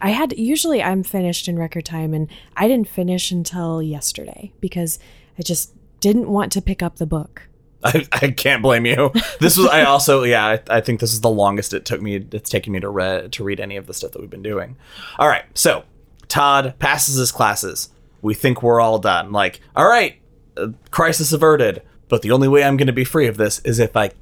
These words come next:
Speaker 2: kill Dusender. And he comes up with a plan, and he's gonna push the old man down the stairs when he's going to get his booze. And just before he does that, Dusander's telling him, like, "Oh, I'm gonna give you another one of my stories." And it's the story of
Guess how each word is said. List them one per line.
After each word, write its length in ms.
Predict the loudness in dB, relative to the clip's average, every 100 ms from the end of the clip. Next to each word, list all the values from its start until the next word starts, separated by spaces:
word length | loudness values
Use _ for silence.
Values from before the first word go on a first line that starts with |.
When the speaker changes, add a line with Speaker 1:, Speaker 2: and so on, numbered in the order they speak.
| -16
Speaker 2:
kill 760 | -14 -6 2 4 4 0 -4 -6 -16 -20 -6
Dusender. 680 | -6 -4 -12 -14 -20 -20 -20 _ _ -20 -6
And 120 | -4
he 80 | -4
comes 280 | -2 0 0
up 120 | -4
with 100 | -8
a 40 |
plan, 560 | -6 0 2 2 -2 -6 -12 -20 -6
and 120 | -4
he's 120 | -4
gonna 260 | -6 -8 -10 _
push 240 | 0 0 2
the 120 | 2
old 140 | 4
man 220 | 2 2
down 180 | 2 0
the 60 | 0
stairs 300 | 0 0 0
when 80 | 0
he's 120 | 0
going 220 | 0 0
to 40 | 0
get 120 | -2
his 140 | -4
booze. 500 | 0 2 2 0 -4 -10 -20 -20 -20 _
And 360 | -2 0 0 -2
just 180 | -4 -4
before 260 | -2 0 2
he 80 |
does 220 | 2 0 2
that, 260 | 0 0
Dusander's 500 | -2 -4 -4 -2 -2
telling 300 | -2 -2 0
him, 160 | 0 0
like, 160 | 0 2
"Oh, 100 | 2
I'm 80 |
gonna 160 | 2 0
give 160 | -2 0
you 80 |
another 220 | 2 2 4
one 100 | 2
of 80 |
my 60 | 2
stories." 720 | 0 4 4 4 0 -2 -6 -12 -20 -2
And 140 | 0
it's 140 | 0 -2
the 60 |
story 440 | 2 4 4 4 4
of 200 | 2